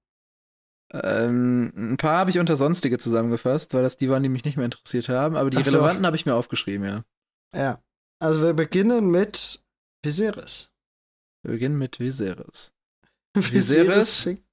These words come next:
Speaker 1: macht den Boss-Move und schenkt Dinge, die ihm nicht gehören.
Speaker 2: <laughs> Ja.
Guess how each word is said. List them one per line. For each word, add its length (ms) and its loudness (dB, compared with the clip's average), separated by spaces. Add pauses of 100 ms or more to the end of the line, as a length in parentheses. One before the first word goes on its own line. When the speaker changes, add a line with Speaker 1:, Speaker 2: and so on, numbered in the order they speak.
(320)
Speaker 1:
macht 240 -2
den 100 0
Boss-Move 480 2
und 120 -2
schenkt 280 0
Dinge, 180 2
die 100 2
ihm 80 2
nicht 160 -2
gehören. 460 2 (260)
Speaker 2:
<laughs> 60 -4 (1000)
Ja. 360 0